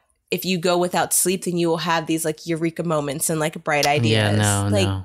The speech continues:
Speaker 1: you need rest, you need sleep, you
Speaker 2: Yeah.
Speaker 1: need food,
Speaker 2: Yeah.
Speaker 1: you need to spend time with people you love, like, not in your studio. You need all these things to make work. Like, they're all important and they should all be, like, equally important.
Speaker 2: Yeah.
Speaker 1: And so having time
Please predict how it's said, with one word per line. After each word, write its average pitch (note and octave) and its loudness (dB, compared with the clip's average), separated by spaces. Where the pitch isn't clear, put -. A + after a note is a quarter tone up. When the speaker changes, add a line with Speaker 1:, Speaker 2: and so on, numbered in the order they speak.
Speaker 1:
you F#3+ -4
need F#3 0
rest, D#3 0
you F3+ 0
need E3 -2
sleep, C#3+ -2
you - 0
Speaker 2:
Yeah. - 0
Speaker 1:
need F3+ 2
food, D#3+ 0
Speaker 2:
Yeah. G#2+ 2
Speaker 1:
you F#3+ 0
need F#3 0
to G3+ -6
spend F#3 0
time F3+ 2
with F3+ -2
people F3 0
you F3 2
love, D#3+ 2
like, D#3+ 0
not D#3+ 0
in D#3+ -2
your D#3 -2
studio. D#3 0
You D#3+ 0
need F#3 0
all E3+ 0
these E3 0
things D#3+ -2
to E3 -4
make D#3 -2
work. D#3+ -2
Like, E3 -8
they're D#3 -2
all C#3+ 2
important D#3 -4
and D#3+ -6
they C3+ -2
should - -4
all C#3 0
be, D3 -2
like, D#3 -4
equally D3+ -8
important. E3 -6
Speaker 2:
Yeah. A2+ 2
Speaker 1:
And G2+ 2
so G2 0
having D#3+ -2
time D3 -6